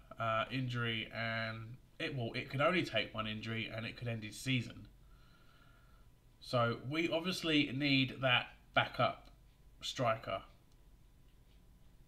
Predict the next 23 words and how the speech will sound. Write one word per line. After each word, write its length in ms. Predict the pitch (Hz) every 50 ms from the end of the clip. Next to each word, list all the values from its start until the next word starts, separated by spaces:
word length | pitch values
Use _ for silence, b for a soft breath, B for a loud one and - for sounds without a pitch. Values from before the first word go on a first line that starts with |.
| - - - - - - -
We 300 | 147 151 151 156 156 151
know 320 | 160 165 175 175 180 170
that 340 | 151 143 135 - - 127 -
Dwight 380 | 131 135 139 143 135 113 127
Gale 420 | - 135 139 139 127 117 113 110 - - - - b b b b b b b b b b b b b b - - -
is 320 | 131 139 135 127 123 - -
our 200 | 120 123 113 -
second 460 | - - 131 123 - - 120 117 -
striker, 540 | - - 127 123 127 123 - - 107 104 104 - - - b b b b b b b b b b b b b b b - - - - -
but 340 | 120 113 110 107 101 - - - - - - -
he's 240 | - - 131 131 127
not 220 | 139 - - 135
doing 240 | - 147 156 165 147
it 120 | 123 - -
for 200 | - 113 107 101
us. 280 | - - - - - -
He's 140 | 127 127 135
not 200 | 147 131 - -
getting 220 | 139 101 120 120
the 60 | 123
goals. 480 | 120 131 135 139 139 139 139 135 135 -
He's 400 | 123 117 113 113 - - - - - - - - - - - - - - - - - - - - - - - - - - - - - - 131
not 140 | 151 -